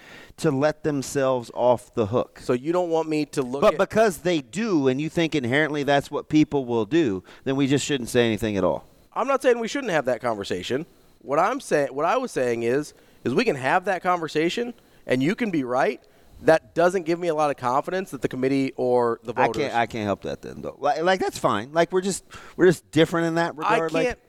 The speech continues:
Speaker 2: help it necessarily either, but
Speaker 1: I'm either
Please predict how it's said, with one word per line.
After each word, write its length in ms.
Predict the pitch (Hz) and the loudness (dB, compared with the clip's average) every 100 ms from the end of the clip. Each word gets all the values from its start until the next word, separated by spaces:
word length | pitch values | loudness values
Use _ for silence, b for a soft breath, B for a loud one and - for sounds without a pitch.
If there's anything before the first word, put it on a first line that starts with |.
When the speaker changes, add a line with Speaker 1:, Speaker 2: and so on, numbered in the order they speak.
| _ | _
Speaker 2:
help 240 | 175 196 190 | 2 2 2
it 140 | 160 | -2
necessarily 560 | 160 160 147 175 147 131 | 2 0 0 0 2 0
either, 420 | 180 285 180 131 | -2 2 2 2
but 500 | - - 269 160 143 | -2 -2 4 4 2
Speaker 1:
I'm 240 | 139 160 190 | 0 -2 0
either 280 | 170 135 | 0 0